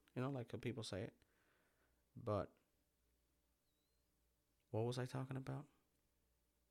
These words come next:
Yeah, just, oh, there we go. I got lost in the, in the craziness.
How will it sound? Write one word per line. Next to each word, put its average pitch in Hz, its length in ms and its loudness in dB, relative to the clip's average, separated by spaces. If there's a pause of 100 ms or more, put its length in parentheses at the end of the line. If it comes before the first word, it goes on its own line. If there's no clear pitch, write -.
(540)
Yeah, 151 140 2 (140)
just, - 320 -2 (1160)
oh, 117 180 8 (480)
there 131 120 6
we 143 80 6
go. 104 160 0 (520)
I 113 80 2
got 113 200 6
lost 113 280 6
in 98 80 6
the, 90 160 4 (1000)
in 98 100 4
the 92 100 4
craziness. 95 640 4